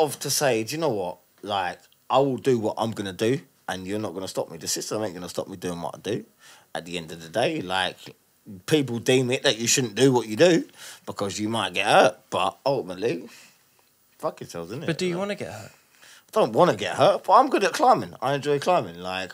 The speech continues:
Speaker 1: I'm a person, like, I, I used to do climbing walls. Like, I started getting to the climbing walls and all that because I like climbing. I like that,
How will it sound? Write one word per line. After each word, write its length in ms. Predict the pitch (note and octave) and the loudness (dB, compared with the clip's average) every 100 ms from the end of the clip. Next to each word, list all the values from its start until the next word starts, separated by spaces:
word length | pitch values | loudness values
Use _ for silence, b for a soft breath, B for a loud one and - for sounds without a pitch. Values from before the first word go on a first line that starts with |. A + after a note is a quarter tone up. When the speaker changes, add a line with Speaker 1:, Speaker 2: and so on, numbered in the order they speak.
| - | 2
Speaker 1:
I'm 260 | A#2+ A2+ | 2 2
a 60 | G#2+ | 0
person, 320 | B2 A2+ G#2+ | 0 0 0
like, 140 | A2 | 0
I, 100 | G#2+ | 2
I 240 | A#2 F2 A#2+ | 4 4 2
used 140 | A#2+ | 0
to 60 | A2+ | -4
do 60 | A#2+ | 0
climbing 360 | G3+ F#3 A2 | 2 2 0
walls. 260 | F#2+ F2+ - B B B B | -8 -14 -18 B B B B
Like, 100 | F#2 | -6
I 20 | |
started 260 | - B2+ G#2 | 2 2 4
getting 160 | A#2 G2+ | 0 0
to 100 | G#2+ | -4
the 80 | |
climbing 340 | B2 F#3 D3+ G#2 | 2 4 4 0
walls 180 | G2+ F2+ | -4 -6
and 100 | F2 | -8
all 60 | |
that 220 | F2+ E2+ - | -6 -6 -8
because 460 | - G2+ E2+ - - | -8 -6 -6 -12 -8
I 100 | F#2 | -6
like 300 | G#2+ A#2+ - | 0 2 2
climbing. 440 | - D3+ A2 E2+ D#2+ | 2 2 2 -4 -6
I 100 | G2+ | -2
like 420 | A2 A#2 - - | 2 2 2 -2
that, 200 | G#2 - | -4 -4